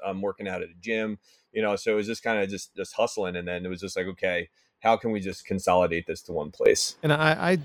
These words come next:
Speaker 2: I, I did my student teaching in Cyprus, um, and the weight room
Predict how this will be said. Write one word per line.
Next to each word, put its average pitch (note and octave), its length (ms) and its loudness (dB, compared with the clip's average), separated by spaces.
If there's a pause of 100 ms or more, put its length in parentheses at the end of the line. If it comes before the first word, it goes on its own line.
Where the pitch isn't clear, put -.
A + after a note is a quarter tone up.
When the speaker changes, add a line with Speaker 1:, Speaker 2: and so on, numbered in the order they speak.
(120)
Speaker 2:
I, D3+ 140 4
I C#3 80 2 (240)
did F3+ 120 0
my F#3+ 120 2
student C#3 300 2
teaching C#3 480 0 (240)
in A#2+ 280 -2
Cyprus, C3+ 720 0 (180)
um, A#2 500 -2 (420)
and B2+ 420 -2 (260)
the C3+ 120 0
weight D3+ 240 6
room C3+ 380 2